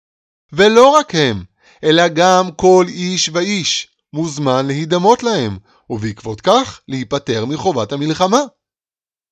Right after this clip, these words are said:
כך יש הרוצים לטעון בדברי הרמב"ם, ולהורות לפי זה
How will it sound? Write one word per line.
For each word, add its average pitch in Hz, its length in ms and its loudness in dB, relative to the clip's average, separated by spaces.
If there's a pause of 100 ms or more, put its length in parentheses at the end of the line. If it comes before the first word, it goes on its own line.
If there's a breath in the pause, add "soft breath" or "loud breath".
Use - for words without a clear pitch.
(460)
כך 220 260 0
יש 196 200 -2
הרוצים 165 380 -4
לטעון 180 420 -2
בדברי 110 320 -4
הרמב"ם, 120 520 -2 (520 soft breath)
ולהורות 127 500 0
לפי 120 260 -8
זה 101 200 -6